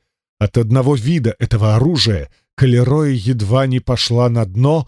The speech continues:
как валун, сорвавшийся со скалы. Принять юношу за Гермия не смог бы и слепой.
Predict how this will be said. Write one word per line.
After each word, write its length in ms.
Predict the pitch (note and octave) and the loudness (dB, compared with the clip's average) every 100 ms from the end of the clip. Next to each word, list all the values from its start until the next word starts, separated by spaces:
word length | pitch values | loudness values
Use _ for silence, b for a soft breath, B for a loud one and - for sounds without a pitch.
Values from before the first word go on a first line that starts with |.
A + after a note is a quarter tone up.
| b _ | b _
как 260 | D3+ C3+ G#2 | -4 -2 -2
валун, 440 | B2+ B2 C#3+ D3+ | 0 2 0 -2
сорвавшийся 800 | - C#3 G#2+ B2 - B2+ A#2 A#2+ | -2 -2 -2 -4 -4 -4 -4 -4
со 140 | - | -4
скалы. 480 | A2+ - A#2 A2 D#2+ _ _ _ _ _ - | -4 0 0 0 -4 _ _ _ _ _ -2
Принять 420 | C3+ D3 F3 - | 0 2 -2 -2
юношу 460 | C3+ F3+ C#3+ - A#2+ | -2 0 -2 -2 0
за 160 | B2 | 0
Гермия 480 | G#2+ A#2 F#3+ G3 G3 | 0 0 -2 0 -2
не 120 | F#3 | -2
смог 380 | D#3 B2 A#2+ G2+ | -2 0 -2 0
бы 120 | A2 | -2
и 20 | A#2+ | -2
слепой. 640 | - D3+ - A#2+ B1+ | -2 -4 -2 -4 -4